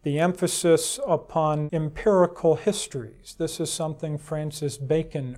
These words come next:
urged, that we have less speculation about nature and more fact-finding, more catalogs of natural phenomena.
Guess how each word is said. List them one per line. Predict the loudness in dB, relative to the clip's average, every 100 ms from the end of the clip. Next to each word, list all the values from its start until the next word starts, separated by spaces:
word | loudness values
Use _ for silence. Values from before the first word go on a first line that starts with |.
| -8
urged, | -6 -8 -12 -18 -8
that | -4 -4
we | -2 -4
have | -4 -4 -2 -4 -6 -12 -2
less | 6 6 4
speculation | -6 0 4 4 6 6 8 6 2 -4 -6 -8 -18 _ -2
about | 2 4 4 2
nature | 2 2 2 -6 -20 _ _ _ _ -20 -20 _ _ _
and | -2 2
more | 6 8 8
fact-finding, | 4 2 2 2 -6 -2 0 0 -4 -8 -14 _ -20 _ -20 -4
more | 4 8 8 6 2 -6 _ _ _ _ _ -14
catalogs | 0 6 6 8 6 2 -2 -6
of | -4 0
natural | 0 0 0 4 4
phenomena. | 4 -2 0 0 -2 -10